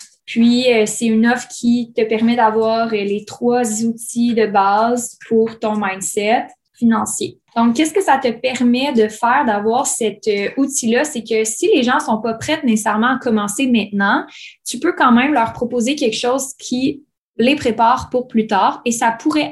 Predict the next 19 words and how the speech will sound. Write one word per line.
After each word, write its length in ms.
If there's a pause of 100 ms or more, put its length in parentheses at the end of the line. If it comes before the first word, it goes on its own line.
(220)
être 200 (100)
juste 300
une 180
petite 480
partie, 540
en 140
fait, 340
de 160
ton 260
accompagnement 760
global 680
total. 480
Ça 200
pourrait 300 (160)
être 160
un 120
extrait, 440
par 200
exemple. 340